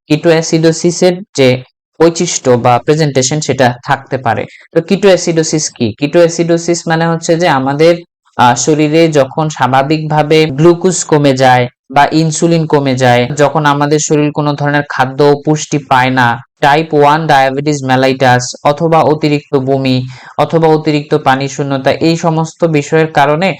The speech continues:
আমাদের শরীরের যে জমে থাকা চর্বিগুলো আছে, সেই চর্বিগুলো ভেঙে ফ্যাটি অ্যাসিড উৎপন্ন করে বডিকে এনার্জি দেওয়ার জন্য। আপনি বলতে পারেন এটা একটা প্রতিরক্ষা ব্যবস্থা, অর্থাৎ আপনার শরীরে আপনি খাবার পাঠাচ্ছেন না, খাদ্য নাই,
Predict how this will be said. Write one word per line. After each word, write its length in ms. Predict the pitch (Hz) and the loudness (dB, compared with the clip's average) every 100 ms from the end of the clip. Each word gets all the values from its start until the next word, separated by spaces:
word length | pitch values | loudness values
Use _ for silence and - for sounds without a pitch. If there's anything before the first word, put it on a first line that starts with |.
| - - | -12 -8
আমাদের 280 | 139 151 165 | -2 2 0
শরীরের 480 | - 156 156 160 156 | 0 0 2 0 0
যে 160 | 156 | -2
জমে 300 | 135 131 143 | 0 0 0
থাকা 280 | 147 151 160 | -2 0 -2
চর্বিগুলো 580 | 156 147 139 143 147 151 | 2 0 2 -2 0 2
আছে, 320 | 143 - 165 | 0 0 -4
সেই 220 | - 143 | 0 -2
চর্বিগুলো 640 | 139 147 135 139 139 147 151 | 0 0 0 0 0 0 0
ভেঙে 440 | 131 135 139 165 180 _ - | 0 -2 2 0 0 _ -2
ফ্যাটি 260 | 175 170 | -2 2
অ্যাসিড 440 | 180 139 147 135 - - | 2 2 -2 -8 -10 -8
উৎপন্ন 500 | 127 - 135 123 120 | -8 -2 -2 0 0
করে 320 | 123 117 110 - - | 0 0 -2 -4 0
বডিকে 280 | 143 151 185 | 0 2 0
এনার্জি 540 | - 139 143 143 143 | 0 0 0 0 -2
দেওয়ার 340 | 139 131 127 | 2 2 2
জন্য। 260 | 120 117 120 | 0 -4 -2
আপনি 200 | 131 160 | -2 -2
বলতে 320 | 156 156 160 | 2 0 0
পারেন 280 | 160 165 196 | 0 0 -2
এটা 120 | 160 | -4
একটা 160 | 151 151 | -2 -2
প্রতিরক্ষা 640 | - 151 147 143 131 - | 0 0 2 0 0 -2
ব্যবস্থা, 440 | 131 123 120 - 131 | 0 0 -2 -2 -2
অর্থাৎ 220 | 127 143 | 0 0
আপনার 240 | 139 147 | 0 -2
শরীরে 380 | 143 147 147 165 | -4 0 2 2
আপনি 260 | 147 - 147 | 2 -2 -6
খাবার 360 | 143 135 139 | -2 0 0
পাঠাচ্ছেন 480 | 135 127 131 127 127 | 0 -2 -4 -6 -4
না, 200 | 117 113 135 | -4 -4 -4
খাদ্য 380 | - 143 143 147 | -2 -2 -2 0
নাই, 340 | 151 131 123 | 0 2 0